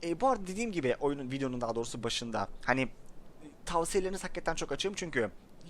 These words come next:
yeniden başlıyor gibi hissediyorum kendimi ve sudan çıkmış balık gibiyim açıkçası.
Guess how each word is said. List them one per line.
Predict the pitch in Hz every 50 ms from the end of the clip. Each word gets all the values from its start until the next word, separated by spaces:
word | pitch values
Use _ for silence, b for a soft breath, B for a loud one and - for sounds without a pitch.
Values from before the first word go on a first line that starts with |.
| - - 117 113
yeniden | 127 147 180 214 254 - - - - - - - - - - 120 131 131 135 123 107 101
başlıyor | 120 110 107 - - 175 202 208
gibi | - 196 185 185
hissediyorum | 165 - - 170 - - 175 -
kendimi | - 190 170 190 240 233
ve | 202
sudan | - - - - 185 214
çıkmış | 202 - - 175 170 131
balık | - 147 165 - -
gibiyim | - 117 101 98 98
açıkçası. | 104 - - - - 107 - 117 -